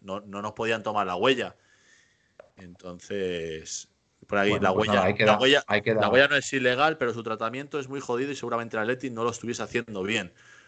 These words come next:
Speaker 1: Hombre, pues si no lo estaba haciendo bien, pues escucha, <laughs> es para denunciarles. O sea, es que es así. O sea, yo, de toda,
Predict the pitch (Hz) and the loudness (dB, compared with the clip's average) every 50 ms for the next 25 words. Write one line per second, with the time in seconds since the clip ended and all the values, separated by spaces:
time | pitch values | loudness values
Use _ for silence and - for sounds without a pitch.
0 | _ _ _ _ _ - 107 104 101 95 98 87 - - - 90 85 87 98 104 | _ _ _ _ _ -4 -2 -2 0 0 -2 -4 -4 -4 -6 -6 -6 -4 -2 -2
1 | 110 104 - - 104 101 98 98 104 98 98 95 101 110 113 120 131 131 131 113 | -2 -2 0 2 2 2 2 0 -2 -4 0 2 4 6 6 4 2 0 -2 -2
2 | 98 92 87 95 90 - - 101 - 120 107 - - - - 131 113 113 110 104 | -4 -2 -4 -6 -8 -10 -10 -6 -6 -6 -6 -6 -6 -6 -6 -4 -4 -4 -6 -8
3 | 92 85 98 120 127 123 107 87 78 - _ _ _ _ _ _ _ _ _ _ | -6 -2 2 2 2 2 0 -6 -8 -10 _ _ _ _ _ _ _ _ _ _
4 | _ - 101 95 82 - - - 113 98 - 117 101 101 101 98 92 - 113 113 | _ -10 -10 -8 -8 -6 -4 -2 -2 0 2 0 0 2 -2 -2 -2 -2 -4 -4
5 | 104 98 92 - 135 131 123 - _ _ _ _ _ _ _ _ _ _ _ _ | -4 -4 -2 2 2 2 0 -2 _ _ _ _ _ _ _ _ _ _ _ _
6 | _ _ - - 98 95 95 98 98 - - 95 85 _ _ _ _ 110 98 92 | _ _ -4 -2 0 0 0 -2 -4 -6 -12 -20 -20 _ _ _ _ -14 -14 -10
7 | 90 - 107 107 110 110 101 95 | -6 -2 0 0 0 0 -4 -8